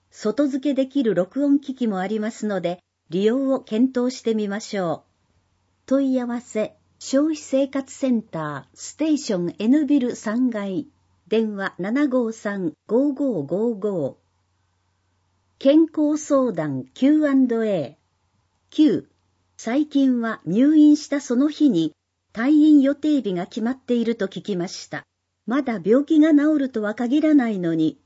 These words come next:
どうしてですか？A、これは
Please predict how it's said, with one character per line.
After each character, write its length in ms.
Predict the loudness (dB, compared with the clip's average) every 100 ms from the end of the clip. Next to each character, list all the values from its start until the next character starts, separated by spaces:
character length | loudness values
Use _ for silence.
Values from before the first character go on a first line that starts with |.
| -2
ど 200 | 2 2
う 60 | 0
し 120 | -6
て 120 | -8
で 120 | -6
す 180 | -8 -10
か？ 220 | -12 -12 _ _ _ _ _ _ _ _ _ _
A、 340 | 0 0 0 -6 _ _ _ _ _ -6
こ 140 | -2
れ 160 | 0 0
は 200 | -2